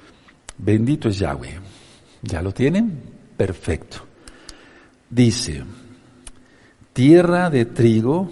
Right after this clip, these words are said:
es decir, la tierra de Israel, y cebada, de vides, higueras y granados, tierra de olivos, de aceite y de miel.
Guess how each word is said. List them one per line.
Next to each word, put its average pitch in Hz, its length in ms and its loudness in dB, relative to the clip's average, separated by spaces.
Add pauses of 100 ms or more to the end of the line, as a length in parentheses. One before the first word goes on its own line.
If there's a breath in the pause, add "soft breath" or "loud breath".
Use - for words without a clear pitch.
(100)
es - 60 -12
decir, 110 280 -2
la 92 140 -4
tierra 98 240 -4
de 104 80 0
Israel, 107 600 -2
y 110 100 -2
cebada, 87 600 -2 (1120 soft breath)
de 104 160 2
vides, 104 800 0
higueras 101 800 0
y 110 100 0
granados, 90 840 -2 (1040 loud breath)
tierra 120 260 4
de 127 100 4
olivos, 143 720 2 (180)
de 101 180 0
aceite 147 680 -2 (260)
y 113 120 0
de 92 160 0
miel. 82 400 -10